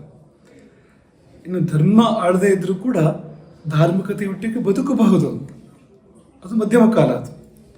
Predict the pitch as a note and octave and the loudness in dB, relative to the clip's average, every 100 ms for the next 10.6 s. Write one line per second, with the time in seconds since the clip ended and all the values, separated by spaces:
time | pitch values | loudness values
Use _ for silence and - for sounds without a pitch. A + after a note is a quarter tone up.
0 | _ - - E3 D#3 D3 - - - - | _ -20 -12 -2 0 0 -2 -12 -20 -20
1 | _ _ E3+ G3 F3+ G#3 G#3 - F3+ F#3 | _ _ -6 -4 -2 -2 -4 -8 -4 0
2 | F3+ F3+ F3+ - - - - F3 F#3+ D#3+ | 4 2 0 -6 -14 -20 -10 -2 2 4
3 | F3 F3+ E3 - E3+ D3+ C3 - - - | 4 4 2 2 0 0 -2 -6 -16 -20
4 | - - - - - D3+ D3+ F3+ F#3+ G3+ | -20 -20 -20 -20 -14 -4 0 0 -2 -2
5 | G3 F#3+ G#3+ G3+ E3 G3+ A3+ A#3+ B3 B3 | -2 -2 -4 -4 0 0 0 -2 -4 -2
6 | A#3 - D#3 E3 D#3 D3 C3 B2+ D3 - | -2 0 -2 0 2 0 -2 -8 -10 -10
7 | B2 A#2+ D3 - - D#3+ F#3+ A#3+ A3+ A3+ | -12 -12 -16 -20 -10 -2 0 0 0 2
8 | D#3+ D#3 - - - - - - D3 E3+ | 2 2 -4 -18 -20 -20 -18 -10 -4 0
9 | F#3 A3 A3+ A3 G3+ F3+ E3+ E3+ D#3 D#3 | 4 6 6 6 4 0 -2 0 2 4
10 | C#3+ B2+ C3+ B2 A2+ | 2 0 -8 -10 -14